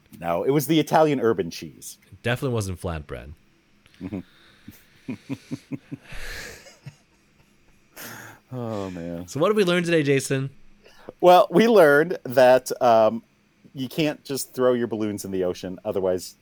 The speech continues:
Speaker 1: they'll charge you for it.
Speaker 2: I might, might get sucked down a blowhole.
Speaker 1: <laughs>
Speaker 2: Nobody wants
Speaker 1: Like a
Speaker 2: that.
Speaker 1: golf ball.
Speaker 2: <laughs>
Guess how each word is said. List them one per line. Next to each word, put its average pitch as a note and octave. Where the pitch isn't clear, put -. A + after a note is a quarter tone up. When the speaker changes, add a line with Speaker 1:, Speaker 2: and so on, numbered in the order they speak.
Speaker 1:
they'll G#2+
charge E3+
you F2
for D2+
it. -
Speaker 2:
I -
might, G2+
might F#2
get G2
sucked -
down G#2
a F#2+
blowhole. F2
Speaker 1:
<laughs> -
Speaker 2:
Nobody G#2+
wants G#2
Speaker 1:
Like G#2+
a G#2
Speaker 2:
that. A2+
Speaker 1:
golf C3
ball. D#2
Speaker 2:
<laughs> -